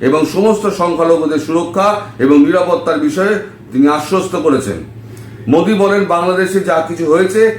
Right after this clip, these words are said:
সেটা নিয়ে প্রতিবেশী দেশ হিসেবে চিন্তা যে হচ্ছে সেটা আমি বুঝতে পারছি। আমি আশা করছি যে ওখানে শীঘ্রই পরিস্থিতি স্বাভাবিক হবে। বিশ-, বিশেষত ওখানকার হিন্দু এবং ওখানকার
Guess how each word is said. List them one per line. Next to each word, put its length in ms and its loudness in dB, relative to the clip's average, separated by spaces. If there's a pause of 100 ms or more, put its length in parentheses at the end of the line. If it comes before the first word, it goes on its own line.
(140)
সেটা 300 -2
নিয়ে 160 0
প্রতিবেশী 540 -2
দেশ 220 -2 (160)
হিসেবে 600 0 (320)
চিন্তা 380 -2
যে 120 0
হচ্ছে 440 0
সেটা 540 -2 (240)
আমি 160 0
বুঝতে 300 0
পারছি। 460 -2 (380)
আমি 220 0
আশা 280 0
করছি 340 0
যে 340 -2 (100)
ওখানে 320 0
শীঘ্রই 460 0
পরিস্থিতি 420 -2
স্বাভাবিক 520 -2
হবে। 360 0 (220)
বিশ-, 380 -2
বিশেষত 560 0 (200)
ওখানকার 480 0
হিন্দু 520 0 (220)
এবং 360 2
ওখানকার 640 0